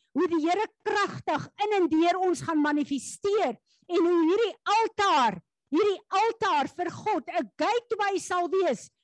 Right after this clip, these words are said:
van sy glorie en sy goedheid. En ek besef al hoe meer en meer. Die Israeliete het gefokus op God se wonderwerke en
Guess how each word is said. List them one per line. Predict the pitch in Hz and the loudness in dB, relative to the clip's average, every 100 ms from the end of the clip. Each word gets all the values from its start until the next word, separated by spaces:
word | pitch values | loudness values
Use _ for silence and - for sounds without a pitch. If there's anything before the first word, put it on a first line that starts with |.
| _ | _
van | - 320 | -4 -2
sy | 320 - 403 392 | -2 -2 -2 -2
glorie | 302 339 370 381 370 330 | -2 -2 0 0 0 0
en | 302 | -2
sy | - 311 269 | -4 -4 -4
goedheid. | - 302 220 220 208 _ _ _ _ _ _ _ _ _ _ _ _ _ - | -6 -8 -8 -10 -12 _ _ _ _ _ _ _ _ _ _ _ _ _ 2
En | 320 | 4
ek | 339 381 | 4 2
besef | - 403 403 349 | 0 2 0 2
al | 359 | 4
hoe | 392 | 6
meer | 311 320 311 311 | 6 6 4 6
en | 262 | 6
meer. | 247 240 202 214 - _ _ _ _ _ _ _ _ | 4 2 -2 -8 -18 _ _ _ _ _ _ _ _
Die | 320 403 | 0 2
Israeliete | 403 - 349 320 320 440 427 | 0 0 2 2 2 2 2
het | 262 285 - | 0 0 -2
gefokus | 320 - - 427 453 466 453 392 392 | -4 -4 -6 0 0 0 -4 -4 -4
op | - - | -4 -4
God | 403 - | -4 -2
se | 359 | -4
wonderwerke | 269 320 311 285 269 233 247 196 214 _ _ _ _ _ - | 0 2 2 2 0 -2 -6 -10 -12 _ _ _ _ _ -16
en | - 381 415 | -4 -2 0